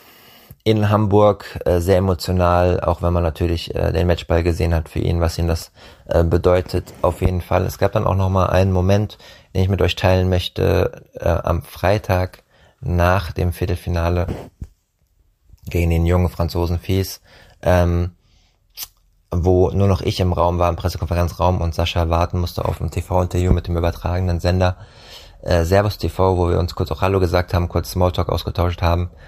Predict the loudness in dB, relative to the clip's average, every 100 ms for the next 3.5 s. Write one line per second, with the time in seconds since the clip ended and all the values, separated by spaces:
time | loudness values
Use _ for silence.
0 | -20 -12 -4 -2 -2 0 2 4 2 2
1 | 0 2 -2 -2 -4 -2 -2 0 -4 -2
2 | 0 2 0 -2 -4 -2 -6 -4 -4 -2
3 | -2 -2 0 0 0